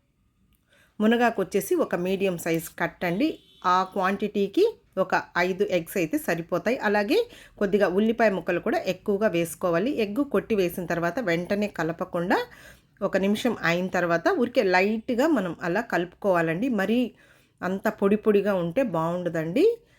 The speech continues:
ఆ, కొంచెం అలా ఎగ్ అనేది కొద్దిగా పొడి పొడిగా లేకుండా ఉంటేనే బాగుంటుంది. అందుకని మనం లైట్గా కలుపుకోవాలి. అలాగే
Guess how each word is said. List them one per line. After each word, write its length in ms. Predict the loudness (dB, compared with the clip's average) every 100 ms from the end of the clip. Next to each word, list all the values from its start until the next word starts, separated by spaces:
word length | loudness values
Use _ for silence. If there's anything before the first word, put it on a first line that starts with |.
| _ _ -10
ఆ, 60 |
కొంచెం 480 | -4 -2 -2 -6 -6 -8
అలా 260 | -2 -2 -2 -6 _ _ _ _ _ _ _
ఎగ్ 260 | -4 0 0
అనేది 300 | 2 2 0
కొద్దిగా 400 | 0 0 0 -2 -6 _ _ _ _ _ _ _ _
పొడి 140 | -2 0
పొడిగా 340 | 0 2 2
లేకుండా 460 | 2 0 -2 -4 -2
ఉంటేనే 440 | -4 -2 0 0
బాగుంటుంది. 560 | 2 0 0 -2 -2 -2
అందుకని 380 | -2 -2 -2 -2
మనం 280 | -2 -4 -6 _ -20 _
లైట్గా 480 | 0 0 0 0 -2
కలుపుకోవాలి. 840 | 0 -2 -2 -4 0 2 2 0 0
అలాగే 520 | 0 0 2 0